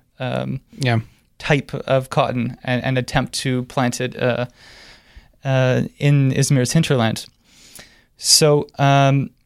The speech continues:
Speaker 1: it's not yet clear whether these people were directly working on, you know, we can say kind of plantation labor in, in some kind of sharecropping form
Speaker 2: Mm-hmm.
Speaker 1: or, or near slavery form.
Speaker 2: Mm-hmm.
Speaker 1: But certainly these villages outside of Izmir today, uh,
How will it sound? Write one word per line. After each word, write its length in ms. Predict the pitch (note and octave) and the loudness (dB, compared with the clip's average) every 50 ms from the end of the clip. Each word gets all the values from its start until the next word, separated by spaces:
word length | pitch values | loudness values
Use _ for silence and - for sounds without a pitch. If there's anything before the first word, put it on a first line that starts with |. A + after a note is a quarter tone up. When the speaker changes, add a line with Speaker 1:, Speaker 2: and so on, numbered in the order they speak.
| _ _ _ - _ _ | _ _ _ -20 _ _
Speaker 1:
it's 200 | - D#3 - - | -4 0 2 4
not 240 | F3 E3 F3+ F#3+ - | 4 4 4 2 2
yet 180 | E3+ E3+ D#3+ - | 2 0 0 -2
clear 720 | - - - D#3+ D#3 D3 C#3 C3 C3 C3 C3 C3 B2+ - _ _ | -2 0 2 2 4 4 4 4 4 4 2 2 0 -2 _ _
whether 300 | - C#3 C#3 C#3 C3+ C3+ | -4 0 2 2 2 2
these 220 | B2+ C3+ C3+ C3 - | 2 2 0 0 -2
people 340 | - - D3+ C3+ - C3+ C3 | -2 -2 -2 0 0 0 2
were 140 | C3 C3 | 2 2
directly 600 | B2 A#2 - C3+ B2 C3 B2+ B2+ - - - C#3 | 0 0 -2 0 2 2 2 0 0 -2 -2 -2
working 400 | C3 B2 B2+ B2+ B2 - C#3 C3 | 0 2 2 0 0 0 0 2
on, 180 | B2 B2 A#2+ A#2+ | 2 2 2 2
you 80 | B2 A#2+ | 2 2
know, 100 | A#2+ A#2 | 0 0
we 140 | A#2+ B2 | -2 -2
can 140 | A#2+ - C3 B2 | -2 -2 -2 -2
say 260 | - - B2+ B2 B2 | 0 0 0 0 0
kind 180 | A#2+ - B2 | 0 -2 -4
of 120 | A#2+ B2 - | -4 -6 -6
plantation 720 | - - C#3+ B2+ A#2+ - - C3 B2+ - - C3+ C3 B2 | -2 0 0 0 0 0 -2 -2 -2 0 0 0 0 0
labor 480 | A#2+ B2+ B2 B2+ B2 B2+ B2+ B2 B2 B2 | 0 0 0 0 2 2 2 2 2 0
in, 80 | B2 | 0
in 240 | B2 A#2+ A#2+ - C3+ | -2 -2 -2 -2 -2
some 240 | - - D3 C#3 C3 | 0 0 0 0 0
kind 160 | - C#3 C3+ | 0 0 0
of 80 | B2 A#2+ | 0 0
sharecropping 800 | - - - C#3 C3 B2 A#2+ - - C3 A#2 A#2 - B2+ A#2 A2 | -2 -2 0 2 0 0 0 -2 -4 -4 -4 -4 -4 -6 -8 -8
form 460 | - - - C3 C3 C3 C3+ C#3 C#3+ | -8 -4 0 4 6 6 6 6 4
Speaker 2:
Mm-hmm. 20 | |
Speaker 1:
or, 140 | B2 A#2 A2+ | 2 0 -4
or 180 | - - B2 B2 | -4 -6 -4 -2
near 340 | B2 B2+ C3 C3 C3 B2 B2 | -2 -2 0 0 0 -2 -4
slavery 560 | - - - B2+ B2 B2 B2 B2+ B2 A#2 A#2 | -4 -6 -4 -2 -2 -2 -2 -4 -6 -6 -6
form. 560 | - - - B2 B2 A#2 A2+ A2+ A#2 B2 - - _ - | -8 -8 -6 -4 -2 -2 -2 -2 -4 -6 -8 -10 _ -2
Speaker 2:
Mm-hmm. 220 | - C3 C3+ C3+ C#3+ D3 - - | 0 2 4 4 2 0 -2 -2
Speaker 1:
But 160 | - C3+ A#2+ | -2 0 0
certainly 480 | - - - E3+ E3 E3 E3+ D#3+ D3+ D3 | 0 0 2 2 2 2 2 2 2 2
these 220 | C#3 D3 C#3+ B2+ | 2 0 -2 -2
villages 800 | B2+ C#3 C#3+ C#3 C#3 C3 B2+ C3 B2+ B2+ B2+ B2 B2 - - - - | 0 0 2 2 2 0 0 0 0 0 0 0 -2 -2 -4 -4 -4
outside 380 | - C3+ C3+ B2+ - C#3+ C#3 C3 | -2 -2 -2 0 2 2 2 2
of 80 | C3 | 2
Izmir 500 | B2+ B2+ A#2+ - C3 B2+ B2 A#2+ A#2+ A#2+ | 0 0 0 0 2 2 2 2 0 -2
today, 580 | - - C3+ B2+ C3 B2+ B2 A#2 A#2 A#2 A#2 A#2 _ _ _ _ _ _ _ | -4 -6 -2 2 2 4 4 4 2 0 -2 -4 _ _ _ _ _ _ _
uh, 260 | - C3+ B2 A#2+ A#2+ | -4 -2 -2 0 -2